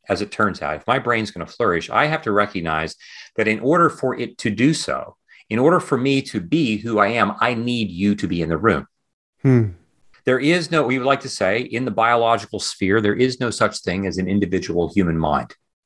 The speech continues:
Speaker 1: because there's nothing that I do that in some way, shape, or form is not at any given time responding to the input from other people who are around me, whether they're in the room or not. They might not even be alive anymore, but they're still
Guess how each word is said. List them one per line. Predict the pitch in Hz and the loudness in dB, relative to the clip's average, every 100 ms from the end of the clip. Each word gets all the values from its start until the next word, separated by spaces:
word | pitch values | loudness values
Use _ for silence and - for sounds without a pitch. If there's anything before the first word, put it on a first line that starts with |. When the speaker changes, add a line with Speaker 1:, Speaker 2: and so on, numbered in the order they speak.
| _ _ _ - | _ _ _ -4
Speaker 1:
because | 127 131 | 0 2
there's | 156 139 | 2 2
nothing | 170 165 127 | 0 0 0
that | 113 | 2
I | 104 | 2
do | 113 98 69 107 139 _ _ _ _ - | 0 -2 -2 -8 -12 _ _ _ _ -2
that | 95 | 0
in | 98 | 0
some | - 151 151 | 0 2 4
way, | 139 | 2
shape, | - 110 | 2 -2
or | - | -4
form | - 82 90 120 | -4 -4 -2 -4
is | 92 | 0
not | 110 113 98 | 2 2 2
at | 92 | -2
any | 113 123 | -2 -2
given | 117 104 | -2 -4
time | - 78 71 78 _ - - | -2 -4 -4 -8 _ -14 -6
responding | 101 - 139 151 131 73 85 139 - _ | -4 -2 2 4 4 0 -8 -12 -14 _
to | 113 | -8
the | 120 | -8
input | 131 156 165 95 - | 0 2 2 0 -2
from | - 101 | -6 0
other | 117 120 | 2 2
people | - 143 - 67 _ - | -2 -6 -6 -14 _ -4
who | 131 | 0
are | 104 101 | 2 2
around | 123 147 | 2 -2
me, | 80 80 | -6 -6
whether | 123 147 | 0 2
they're | 139 147 | 4 2
in | 180 | 2
the | 185 | 0
room | 143 139 139 | 0 2 2
or | |
not. | 175 - - _ _ _ _ - | -2 -6 -12 _ _ _ _ 0
They | 165 | 0
might | 180 | 2
not | 160 151 | 2 0
even | 139 | 0
be | 143 | 0
alive | 139 214 220 113 | 2 2 2 0
anymore, | 78 71 71 | -4 -8 -10
but | 80 - | -8 0
they're | 123 120 | 2 2
still | - 135 123 117 104 | -2 2 4 4 0